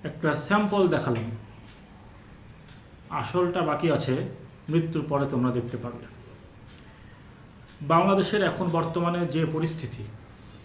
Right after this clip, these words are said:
রাজনৈতিক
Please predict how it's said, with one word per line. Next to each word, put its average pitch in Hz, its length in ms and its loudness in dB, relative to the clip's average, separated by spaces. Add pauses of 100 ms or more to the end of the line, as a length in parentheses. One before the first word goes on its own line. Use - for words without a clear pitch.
(2250)
রাজনৈতিক 180 800 4